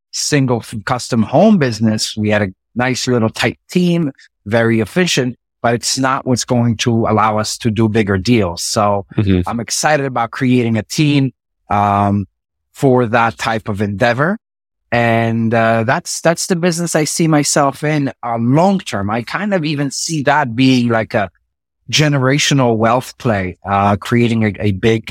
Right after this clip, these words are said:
Speaker 1: development company that can tackle projects such as, you know, hundreds of units at a time, or even,
Speaker 2: Yeah.
Speaker 1: I mean, the ultimate dream for me in my head and my brother is actually, we're on the same page, is go, uh, build, build some sky rises.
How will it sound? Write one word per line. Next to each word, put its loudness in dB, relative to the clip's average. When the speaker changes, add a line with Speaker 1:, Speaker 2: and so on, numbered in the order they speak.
Speaker 1:
development -2
company -2
that -2
can -2
tackle -2
projects -2
such 0
as, 0
you 2
know, 2
hundreds 0
of 0
units 2
at 0
a -4
time, 0
or 0
even, -2
Speaker 2:
Yeah. -6
Speaker 1:
I 0
mean, 2
the 0
ultimate 0
dream 0
for 0
me 4
in 0
my 2
head 0
and 2
my 0
brother 0
is -4
actually, -2
we're -2
on -2
the -6
same -4
page, 0
is -2
go, -2
uh, -8
build, -2
build -2
some -6
sky -2
rises. -10